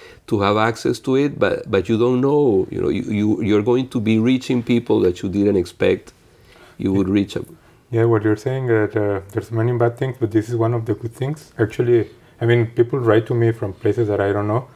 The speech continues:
Speaker 2: but just recently in Kenya, I was walking and someone recognized me, and I was like,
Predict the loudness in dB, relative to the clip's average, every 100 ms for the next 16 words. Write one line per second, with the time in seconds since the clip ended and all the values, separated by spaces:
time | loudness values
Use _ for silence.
0 | _ _ -4 -2 0 0 0 0 -2 -2
1 | -2 -2 -2 -2 -2 0 0 0 -2 -4
2 | -2 -2 -4 -8 -12 -20 -20 _ _ -10
3 | -6 -2 0 2 2 2 0 -2 -6 -6
4 | -8 -8 -6 -6 -2 -2 -2 -2 0 -2
5 | -6 -12